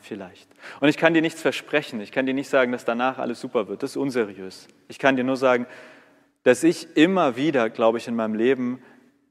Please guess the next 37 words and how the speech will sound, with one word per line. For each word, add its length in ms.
Ja 300
zu 180
Gott 220
gesagt 360
habe. 140
Immer 240
wieder 240
auch 140
dann 200
eine 80
Zeit 280
lang 220
entweder 320
auf 100
vielleicht 480
oder 180
innerlich 380
auf 140
Nein 240
geswitcht 420
habe, 160
aber 260
es 280
lohnt 320
sich 220
immer 440
wieder 300
zu 140
sagen, 320
"Auch 480
heute 400
gehe 200
ich 140
diesen 240
Schritt 320
mit 200
dir." 100